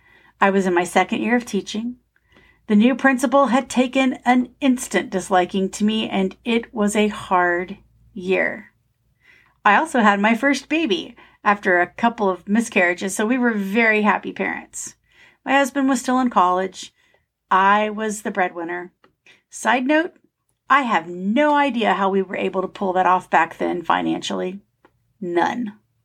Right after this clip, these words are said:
This principal called me in off my maternity leave to tell me that he thought I was a great teacher, but he didn't like me and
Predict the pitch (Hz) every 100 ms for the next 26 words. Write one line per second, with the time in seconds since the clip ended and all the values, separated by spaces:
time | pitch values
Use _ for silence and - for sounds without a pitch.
0 | _ _ _ _ _ - - - - -
1 | _ _ _ - 311 - 294 466 359 294
2 | 262 - 285 285 240 247 233 214 - 202
3 | 202 208 196 185 180 - 233 226 190 190
4 | 185 175 202 - 277 277 208 190 - -
5 | - 196 175 - 196 185 185 175 196 -
6 | 180 196 277 - - 254 269 269 269 247
7 | _ _ - 269 330 359 381 320 370 -
8 | 202 175 170 185